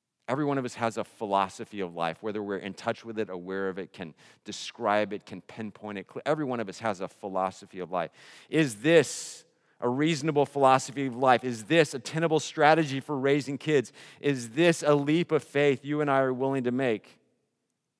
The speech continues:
On the surface, at first glance, this is not the best way to grow a church.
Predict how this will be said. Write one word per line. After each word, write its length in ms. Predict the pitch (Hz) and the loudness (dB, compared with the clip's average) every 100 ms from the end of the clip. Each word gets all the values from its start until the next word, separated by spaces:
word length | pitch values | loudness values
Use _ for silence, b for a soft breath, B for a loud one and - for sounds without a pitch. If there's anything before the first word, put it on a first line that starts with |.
| _ b b | _ b b
On 140 | - 147 | 0 2
the 80 | 156 | 2
surface, 520 | - 170 156 147 151 | 2 2 2 0 -2
at 100 | 127 | -4
first 320 | 151 160 - | 0 0 0
glance, 340 | 147 160 143 | 0 0 0
this 240 | - 135 147 | -4 -6 -6
is 160 | 131 | -6
not 460 | 131 139 139 147 160 | -4 0 4 4 4
the 100 | 151 | 2
best 300 | 143 151 - | 4 2 2
way 180 | 139 143 | 0 2
to 80 | 143 | 2
grow 480 | 110 127 143 160 | 0 2 6 6
a 60 | 160 | 4
church. 680 | - 165 196 170 - - | 2 2 4 2 -4 -20